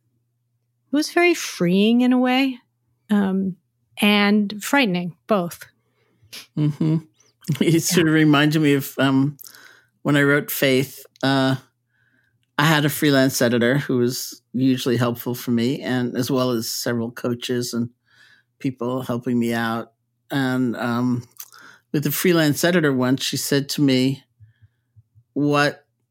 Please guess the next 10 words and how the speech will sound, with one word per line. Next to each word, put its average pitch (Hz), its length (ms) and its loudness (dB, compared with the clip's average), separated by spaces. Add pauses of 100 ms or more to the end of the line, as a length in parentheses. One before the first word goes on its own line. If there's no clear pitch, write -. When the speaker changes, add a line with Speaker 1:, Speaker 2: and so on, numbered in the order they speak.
(1080)
Speaker 2:
I, 156 220 2
I 160 40 4
guess 196 220 0
I 226 60 4
was 175 160 2
starting 156 380 2
out 143 100 2
by 139 100 2
saying 135 480 0
that 127 400 0